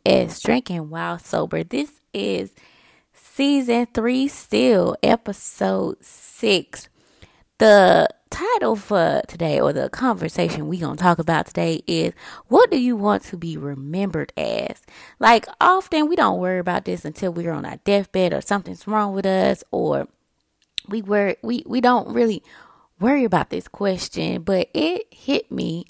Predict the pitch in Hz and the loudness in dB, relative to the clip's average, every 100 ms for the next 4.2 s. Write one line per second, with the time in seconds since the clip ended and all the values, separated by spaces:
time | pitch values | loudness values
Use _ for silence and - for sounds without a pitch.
0 | - - - - _ - 214 208 208 202 | -20 -20 -20 -20 _ 2 4 6 4 4
1 | 285 269 247 190 202 359 403 190 190 190 | 4 4 0 -2 -2 2 4 2 0 -4
2 | 208 - - 196 185 180 180 175 - _ | -8 -6 0 0 0 -2 -4 -8 -12 _
3 | _ _ - 220 240 220 - - 185 185 | _ _ -2 2 4 2 0 0 2 2
4 | 180 180 | 0 -2